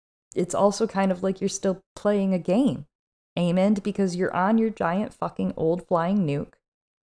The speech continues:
You're in the sky chasing your nephew to get his eye. What did you think was going to happen? What did you really think? I mean,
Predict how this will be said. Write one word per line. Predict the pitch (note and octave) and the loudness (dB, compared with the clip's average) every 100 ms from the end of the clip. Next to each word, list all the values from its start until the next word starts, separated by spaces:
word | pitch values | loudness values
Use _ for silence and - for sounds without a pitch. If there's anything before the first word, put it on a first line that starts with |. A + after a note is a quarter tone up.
| - | -6
You're | D#3+ | -4
in | - F3 | 0 2
the | G#3+ | 2
sky | - - E3 D#3+ | 2 0 2 2
chasing | - F#3+ - A#3 | 0 -2 0 0
your | G3 | 2
nephew | E3 E3+ G#3+ A3 | 0 -2 -2 -2
to | |
get | F3 E3+ | 0 -2
his | D3+ D3 - | -2 -4 -4
eye. | D#3 F3+ A3 B3 _ _ _ _ - | -2 -2 -2 -4 _ _ _ _ 0
What | G#3+ | 2
did | C4 | 4
you | G#3+ B3 | 4 2
think | - F3 F#3+ - | 4 4 4 2
was | F3 | -2
going | E3+ D#3 C#3 - | 0 0 0 -4
to | |
happen? | - - - - - F#3+ _ _ _ _ _ _ _ _ - | -10 -10 -10 -10 -10 -10 _ _ _ _ _ _ _ _ 0
What | G3 | 4
did | B3+ A3 | 4 4
you | B3+ | 2
really | G3+ F#3+ B3 | 2 2 2
think? | - G3+ E3 - _ _ _ _ _ _ _ _ - | 2 0 0 -6 _ _ _ _ _ _ _ _ -2
I | |
mean, | F3+ E3+ E3 | 2 2 0